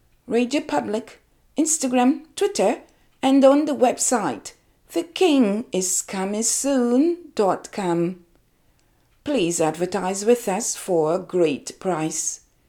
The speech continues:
Kindly fill out your request form on the website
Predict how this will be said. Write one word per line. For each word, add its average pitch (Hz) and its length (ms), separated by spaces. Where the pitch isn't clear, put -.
Kindly 202 380
fill 196 280
out 190 280
your 202 260
request 247 580
form 180 680
on 190 160
the 240 100
website 208 800